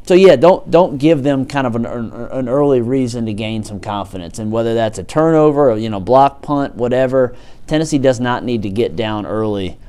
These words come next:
um, on Saturday, and if they, if they're able to, you know, kind of slowly find their way into the game, I, I think, you know,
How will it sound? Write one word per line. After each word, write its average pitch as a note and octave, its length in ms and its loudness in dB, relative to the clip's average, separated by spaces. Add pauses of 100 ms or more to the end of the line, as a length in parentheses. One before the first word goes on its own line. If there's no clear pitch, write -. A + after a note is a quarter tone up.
(200)
um, E2+ 760 -2
on G2 180 -6
Saturday, E2+ 480 -2
and F#2 80 -4
if G2 120 -8
they, A#2+ 100 -2
if A#2 300 -2
they're A#2+ 140 2
able A#2+ 220 2
to, G2 160 -8
you A#2+ 160 -6
know, G#2+ 160 -4
kind A2+ 280 -4
of G#2+ 160 -6 (560)
slowly C3+ 560 6
find B2 320 2
their A#2+ 100 2
way A#2+ 220 0
into A2+ 120 -2
the G#2 120 -6
game, A2+ 380 0
I, F#2+ 380 -4
I G#2 40 -6
think, A2 420 -8
you A2+ 120 -8
know, G2+ 280 -8